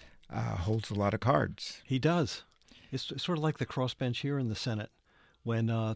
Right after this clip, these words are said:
Speaker 2: the government is short of an absolute majority and they gotta work with. So Manchin is in a crossbench situation.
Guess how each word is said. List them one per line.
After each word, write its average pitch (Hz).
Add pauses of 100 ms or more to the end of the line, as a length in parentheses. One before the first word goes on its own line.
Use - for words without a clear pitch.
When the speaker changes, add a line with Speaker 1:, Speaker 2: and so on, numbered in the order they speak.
Speaker 2:
the 120
government 123
is 107
short 127
of 107
an 117
absolute 120
majority 120
and 110
they 113
gotta 110 (460)
work 123
with. 120
So 135 (180)
Manchin 156
is 120
in 120
a 107
crossbench 120
situation. -